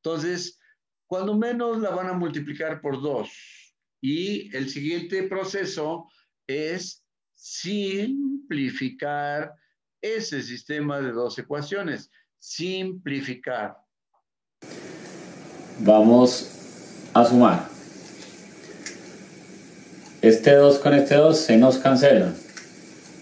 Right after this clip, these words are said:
Speaker 2: Eh, dos menos cuatro nos daría dos y. Recuerde que signos contrarios se restan y colocamos el signo del mayor. Acá el mayor es negativo, entonces nos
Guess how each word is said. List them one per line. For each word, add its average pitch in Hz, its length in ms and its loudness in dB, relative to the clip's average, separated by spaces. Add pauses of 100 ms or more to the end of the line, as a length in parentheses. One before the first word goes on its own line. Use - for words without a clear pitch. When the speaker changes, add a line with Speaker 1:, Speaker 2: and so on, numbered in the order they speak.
(1500)
Speaker 2:
Eh, 107 140 8
dos 120 180 6
menos 143 280 6
cuatro 127 440 4
nos 120 160 6
daría 107 680 6 (320)
dos 113 1080 4 (680)
y. 101 480 4 (240)
Recuerde 113 300 6
que 123 100 2
signos 113 320 4
contrarios 131 560 6
se 139 140 6
restan 135 580 4
y 104 120 -2
colocamos 101 580 4
el 98 140 4
signo 104 360 6
del 139 300 6 (100)
mayor. 123 460 4 (380)
Acá 104 220 0
el 101 60 6
mayor 113 220 8
es 123 60 6
negativo, 123 400 6
entonces 110 180 2
nos 104 120 2